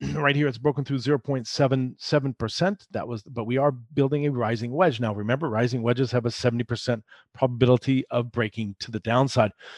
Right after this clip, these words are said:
So that is our base case, rejection at one percent. If you get another breakdown here and get some slower growth,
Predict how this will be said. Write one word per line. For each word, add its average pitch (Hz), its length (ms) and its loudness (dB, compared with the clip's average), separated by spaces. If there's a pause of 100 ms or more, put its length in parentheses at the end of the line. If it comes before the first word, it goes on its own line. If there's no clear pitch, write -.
So - 140 -4
that 131 180 6
is 139 120 4
our 120 100 4
base 151 320 4
case, 107 340 -4 (240)
rejection 113 540 0
at 107 80 -8
one 117 160 -2
percent. 113 420 0 (220)
If 110 100 -4
you 151 60 0
get 214 160 4
another 185 260 4
breakdown 135 540 6
here 120 520 0
and 123 200 -2
get 131 260 4
some 123 300 0 (180)
slower 147 420 2
growth, 127 480 2